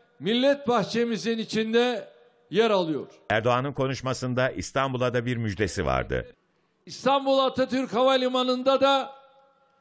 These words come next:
Speaker 1: Cumhuriyetimizin yüzüncü yılına yakışır bir millet bahçesi kuruyoruz.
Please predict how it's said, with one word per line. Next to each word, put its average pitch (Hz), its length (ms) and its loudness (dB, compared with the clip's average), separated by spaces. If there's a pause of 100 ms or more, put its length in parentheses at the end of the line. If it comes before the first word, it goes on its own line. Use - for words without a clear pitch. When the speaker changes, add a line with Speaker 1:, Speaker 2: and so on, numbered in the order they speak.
(240)
Speaker 1:
Cumhuriyetimizin 262 1000 0
yüzüncü 254 560 0
yılına 262 380 4
yakışır 254 760 -2 (540)
bir 262 220 0
millet 262 440 2
bahçesi 247 560 0
kuruyoruz. 175 600 0